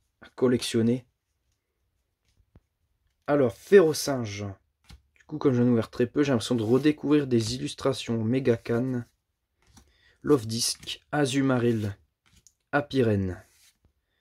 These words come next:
P K Glaçon, Ambrilex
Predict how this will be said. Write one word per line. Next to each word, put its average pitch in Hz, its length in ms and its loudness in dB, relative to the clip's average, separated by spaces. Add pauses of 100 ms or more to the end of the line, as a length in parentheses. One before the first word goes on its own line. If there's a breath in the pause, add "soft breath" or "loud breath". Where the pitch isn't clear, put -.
(960 soft breath)
P 127 120 -4
K 139 160 -2
Glaçon, 127 420 -4 (840)
Ambrilex 160 800 2